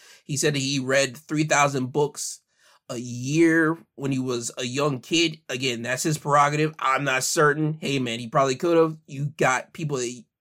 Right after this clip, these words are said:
were bookworms and nerds to this day that read constantly every day. They can get done with a book within, what,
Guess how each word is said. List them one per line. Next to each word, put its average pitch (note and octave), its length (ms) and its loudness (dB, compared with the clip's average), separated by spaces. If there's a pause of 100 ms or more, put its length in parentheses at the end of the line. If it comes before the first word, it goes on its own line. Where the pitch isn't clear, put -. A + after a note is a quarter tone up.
(120)
were B2 540 0 (160)
bookworms D#3 920 2
and B2 340 -4
nerds D3 520 2 (240)
to - 80 -8
this A#2+ 220 -6
day D3 260 0
that C3 160 2
read D3 460 -4
constantly D#3 580 0
every C#3+ 180 2
day. D3 140 -2
They C3+ 140 -2
can B2 180 -10
get B2+ 360 -6
done D3 260 4
with C3 180 -4
a A#2+ 60 -6
book D3 360 -6
within, A#2+ 440 -6
what, A2+ 200 -14